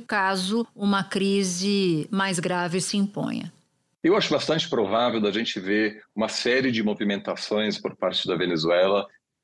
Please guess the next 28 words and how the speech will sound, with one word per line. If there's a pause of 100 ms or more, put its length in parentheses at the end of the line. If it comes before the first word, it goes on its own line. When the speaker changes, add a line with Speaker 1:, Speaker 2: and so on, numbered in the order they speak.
Speaker 2:
que
levem
um,
a
um
agravamento
da
crise,
porque
agora (420)
o
Maduro, (180)
ele
pediu
e
recebeu,
de
certa
maneira,
um
mandato
para (260)
intensificar, (480)
é,
o,
a
contestação
venezuelana,